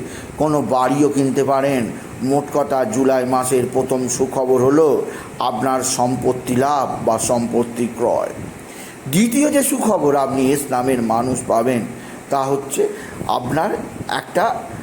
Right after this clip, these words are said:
নতুন অতিথির আগমন ঘটবে।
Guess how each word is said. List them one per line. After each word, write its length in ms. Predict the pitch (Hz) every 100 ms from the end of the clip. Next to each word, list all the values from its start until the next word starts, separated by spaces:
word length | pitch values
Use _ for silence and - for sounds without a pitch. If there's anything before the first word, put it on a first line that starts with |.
| - - - - - - - - 139
নতুন 720 | 135 160 196 185 220 220 -
অতিথির 580 | 165 165 180 - 180 180
আগমন 580 | - 135 143 160 160 160
ঘটবে। 600 | 147 156 151 156 160 139